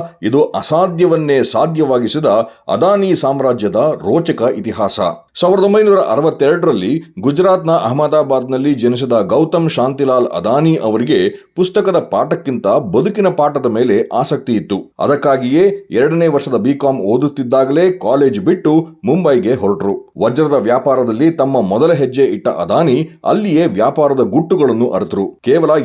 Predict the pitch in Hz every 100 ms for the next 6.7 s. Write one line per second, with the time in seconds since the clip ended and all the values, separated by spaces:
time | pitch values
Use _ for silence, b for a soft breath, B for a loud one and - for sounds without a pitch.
0 | 101 165 202 156 151 131 101 127 156 143
1 | 165 180 175 170 151 131 143 143 139 104
2 | 110 127 131 127 104 110 131 - - 110
3 | 90 82 101 101 98 - 113 117 117 156
4 | - 113 - - 120 180 - 139 180 -
5 | 98 120 175 180 160 131 120 110 139 -
6 | 143 139 127 123 110 110 101